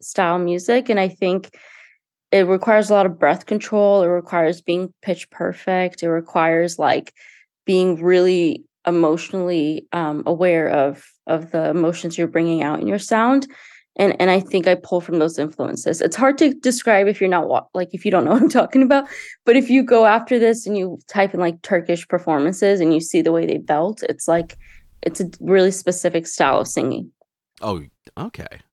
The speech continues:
Speaker 2: I li-, I like
Speaker 1: Yeah.
Speaker 2: that. All right.
Speaker 1: Yeah.
Speaker 2: Okay, so, um, as I mentioned earlier, you are now on your fourth single with Circle Back to Me. Um,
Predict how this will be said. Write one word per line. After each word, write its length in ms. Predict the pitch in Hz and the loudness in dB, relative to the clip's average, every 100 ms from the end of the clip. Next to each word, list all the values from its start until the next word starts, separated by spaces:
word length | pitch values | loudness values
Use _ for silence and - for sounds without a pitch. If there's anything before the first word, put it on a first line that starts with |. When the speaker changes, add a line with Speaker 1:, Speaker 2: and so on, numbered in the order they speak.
| - | -16
Speaker 2:
I 60 | |
li-, 80 | 151 - | -16 -12
I 60 | 147 | -10
like 160 | 208 | -4
Speaker 1:
Yeah. 120 | 175 135 | -2 -2
Speaker 2:
that. 160 | 139 _ - | -8 _ -18
All 80 | 190 | -14
right. 240 | 220 73 - - - - - 277 | -14 -14 -18 -20 -20 -20 -14 -4
Speaker 1:
Yeah. 100 | 151 | -4
Speaker 2:
Okay, 160 | 151 | -4
so, 460 | - - 185 170 165 | -10 -10 -8 -6 -8
um, 380 | 127 156 156 151 | -8 -10 -10 -12
as 240 | - 208 | -12 -12
I 20 | 254 | -10
mentioned 300 | 220 185 - | -12 -12 -14
earlier, 340 | 90 90 90 | -10 -10 -10
you 320 | 92 101 127 | -10 -10 -10
are 80 | 123 | -8
now 260 | 120 120 120 | -10 -10 -10
on 160 | 101 101 | -10 -10
your 80 | |
fourth 260 | 95 147 - | -10 -12 -12
single 460 | - 73 73 80 80 | -14 -14 -14 -12 -12
with 160 | 80 | -14
Circle 580 | - 131 131 143 143 98 | -14 -14 -12 -10 -8 -8
Back 300 | 82 104 104 | -10 -10 -10
to 100 | 98 | -14
Me. 340 | 90 92 53 - _ _ - | -12 -12 -14 -20 _ _ -14
Um, 240 | 85 90 | -12 -12